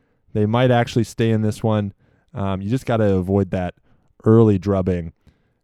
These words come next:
um, 'cause without Cade, you're not gonna make any comebacks. But also looking to have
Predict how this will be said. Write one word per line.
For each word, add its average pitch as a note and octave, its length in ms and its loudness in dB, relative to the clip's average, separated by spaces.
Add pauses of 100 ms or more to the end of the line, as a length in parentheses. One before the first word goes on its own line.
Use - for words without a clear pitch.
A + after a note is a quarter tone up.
(140)
um, E2+ 380 -12
'cause F#2+ 200 -8
without A#2 320 0
Cade, B2 320 2
you're G2+ 80 4
not A2+ 180 0
gonna A2+ 120 0
make G#2 240 -4
any F#2+ 140 -6
comebacks. F#2+ 760 -8 (680)
But G#2+ 240 0 (420)
also F#3+ 280 4
looking D#3+ 300 4
to C3+ 60 4
have B2+ 480 2